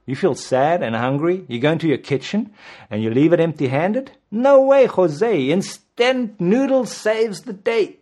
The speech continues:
every time. <laughs> Are they nutritious?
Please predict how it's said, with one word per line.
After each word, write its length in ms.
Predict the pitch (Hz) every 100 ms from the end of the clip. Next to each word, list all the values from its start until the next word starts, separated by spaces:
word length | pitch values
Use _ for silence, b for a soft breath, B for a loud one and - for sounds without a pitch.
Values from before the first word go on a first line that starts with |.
| -
every 720 | 202 214 202 196 214 226 220
time. 720 | - 214 254 247 147 117 - -
<laughs> 160 | - -
Are 540 | 214 214 240 185 117 b b b b b b b _ _ _ _ _ - 127
they 80 | 156
nutritious? 640 | 143 135 202 202 254 -